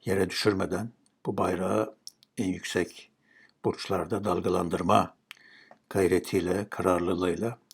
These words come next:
inşallah hep birlikte şahs-ı manevi olarak yolumuza devam edeceğiz diyerek yayınımızı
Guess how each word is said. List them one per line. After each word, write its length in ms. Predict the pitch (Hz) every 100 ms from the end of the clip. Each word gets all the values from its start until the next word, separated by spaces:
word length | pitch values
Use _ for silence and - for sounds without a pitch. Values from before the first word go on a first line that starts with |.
| - -
inşallah 540 | - 90 87 110 110 -
hep 180 | - -
birlikte 500 | 92 90 - 104 -
şahs-ı 360 | - 98 -
manevi 360 | 95 87 85 87
olarak 380 | 78 90 123 - _ _ _ -
yolumuza 560 | 98 85 82 101 113 _ -
devam 280 | 92 90
edeceğiz 520 | 87 82 85 - - - _ - - - - _ -
diyerek 480 | 98 92 110 - - - -
yayınımızı 680 | 127 98 95 85 87 98 -